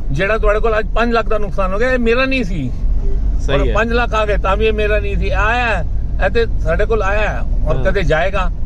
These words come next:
Speaker 2: ਜਾਏਗਾ, ਬਿਲਕੁਲ।
Speaker 1: ਜਾਏਗਾ। ਇਹ
Speaker 2: ਬਿਲਕੁਲ।
Speaker 1: ਸੋਚ ਕੇ ਚਲੋ ਕਿ ਮੈਨੂੰ ਚਾਰ ਘੰਟੇ ਬਾਅਦ ਬਾਹਰ ਸੱਟਣਗੇ।
Speaker 2: ਜੀ।
Speaker 1: ਚਾਰ ਘੰਟੇ ਦਾ ਮਹਿਮਾਨ ਹੈ ਮੈਂ।
Speaker 2: ਜੀ।
Speaker 1: ਠੀਕ ਹੈ?
Speaker 2: ਜੀ।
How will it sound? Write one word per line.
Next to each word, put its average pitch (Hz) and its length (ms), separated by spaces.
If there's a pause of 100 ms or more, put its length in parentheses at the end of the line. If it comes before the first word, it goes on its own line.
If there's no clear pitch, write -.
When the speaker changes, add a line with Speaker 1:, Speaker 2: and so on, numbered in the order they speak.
Speaker 2:
ਜਾਏਗਾ, 117 280
ਬਿਲਕੁਲ। 160 200
Speaker 1:
ਜਾਏਗਾ। 190 480
ਇਹ - 160
Speaker 2:
ਬਿਲਕੁਲ। 240 180
Speaker 1:
ਸੋਚ 247 240
ਕੇ 262 120
ਚਲੋ 214 420
ਕਿ 190 80
ਮੈਨੂੰ 202 240
ਚਾਰ 196 300
ਘੰਟੇ 175 200
ਬਾਅਦ 180 180
ਬਾਹਰ 202 220
ਸੱਟਣਗੇ। 208 520 (380)
Speaker 2:
ਜੀ। 110 260 (600)
Speaker 1:
ਚਾਰ 214 260
ਘੰਟੇ 202 220
ਦਾ 196 120
ਮਹਿਮਾਨ 175 400
ਹੈ 208 80
ਮੈਂ। 196 180 (360)
Speaker 2:
ਜੀ। - 200 (380)
Speaker 1:
ਠੀਕ 220 200
ਹੈ? 170 160 (300)
Speaker 2:
ਜੀ। - 120